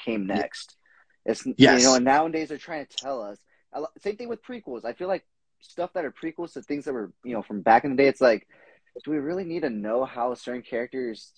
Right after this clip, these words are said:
Speaker 1: got certain ways? Like, like the Han Solo prequel was such a slap in the fucking face.
Speaker 2: <laughs> Yes, it was.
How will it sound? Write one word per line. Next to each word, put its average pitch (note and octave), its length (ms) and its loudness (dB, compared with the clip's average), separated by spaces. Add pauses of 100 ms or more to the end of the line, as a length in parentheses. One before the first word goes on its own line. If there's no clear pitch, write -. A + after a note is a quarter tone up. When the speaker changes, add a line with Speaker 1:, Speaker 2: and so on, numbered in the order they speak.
Speaker 1:
got G#2+ 280 -4
certain C3 240 -8
ways? C3+ 260 -2
Like, A#2+ 180 0 (240)
like B2+ 120 -6
the D3 80 2
Han F#3 220 2
Solo E3+ 280 -4
prequel D#3+ 400 -8
was C#3 160 -6
such E3 240 -8
a B2 120 -8
slap A#2+ 460 -8
in G#2+ 100 -14
the F2+ 100 -16 (160)
fucking G2+ 340 -10 (100)
face. F2 520 -8 (420)
Speaker 2:
<laughs> - 80 4 (680)
Yes, - 220 6
it - 120 2
was. A2+ 340 0